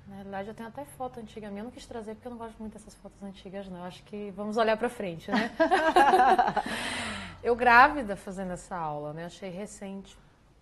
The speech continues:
E de barrigão, ministrando. Foi uma aula que, que começou com pouco, meus alunos. E aí eu pensei, por que não? Né? Por que não abrir? Essas aulas acontecem no Brasil todo, né? Nesse perfil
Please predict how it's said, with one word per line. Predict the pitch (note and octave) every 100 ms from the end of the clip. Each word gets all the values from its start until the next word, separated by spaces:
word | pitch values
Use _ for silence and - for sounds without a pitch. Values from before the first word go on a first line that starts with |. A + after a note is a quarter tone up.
| _ _ _ _ _ _
E | A3 G3 F#3
de | F3
barrigão, | F3+ G#3+ E3+ D#3+ F#3+ G#3 F3+
ministrando. | F3 F3 - E3+ E3+ F3 - _ - _ _ _
Foi | - C4
uma | C#4+
aula | B3 B3+ D4
que, | D4 C4+ C4
que | -
começou | - B3 A#3+ B3+
com | C#4
pouco, | C4 A#3 D#4 E4+
meus | B3 B3
alunos. | C4+ B3+ A3 C4 E4+ D4 - - -
E | - A#3 B3 A#3+
aí | A#3 A#3+
eu | C4+
pensei, | D4+ D4 C4+
por | C4+ E4+ -
que | F4+
não? | E4+ A#3 F3 D#3+ - _ _ _ _ _
Né? | F#3+ F3+ G#3+ A3+
Por | C#4+ -
que | E4
não | C#4 B3
abrir? | A3 F#3 D#3
Essas | D#3 F#3+ G#3
aulas | B3+ D#4+
acontecem | E4+ E4 D#4+ D#4 D4+
no |
Brasil | D4 C#4+ C#4
todo, | C#4 G#3 G#3+ C#4 C4 G#3+
né? | G3+ G#3 A#3 G#3+
Nesse | G#3+ -
perfil | - G#3+ - G#3+ G3+